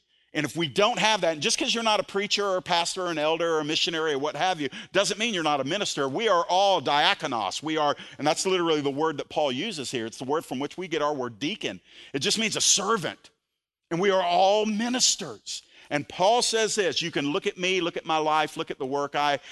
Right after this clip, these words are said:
I do in this world, and I'm gonna tell you, uh, it will be commended in every way." We'll go further into it.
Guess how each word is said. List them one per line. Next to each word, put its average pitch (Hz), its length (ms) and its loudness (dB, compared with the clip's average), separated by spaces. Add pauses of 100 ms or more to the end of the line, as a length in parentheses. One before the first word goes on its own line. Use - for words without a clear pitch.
(100)
I 127 180 2
do 151 320 0
in 139 100 0
this 139 200 -2
world, 147 460 0
and 113 160 -2
I'm 117 60 -2
gonna 113 120 -4
tell 135 220 -2
you, 131 180 0 (240)
uh, 110 200 0
it 127 100 0
will 120 140 -4
be 117 120 -4
commended 107 540 -8
in 90 140 -12
every 92 260 -8
way." 90 400 -8
We'll 110 120 -10
go 156 120 0
further 143 400 -2
into 87 260 -10
it. 80 120 -16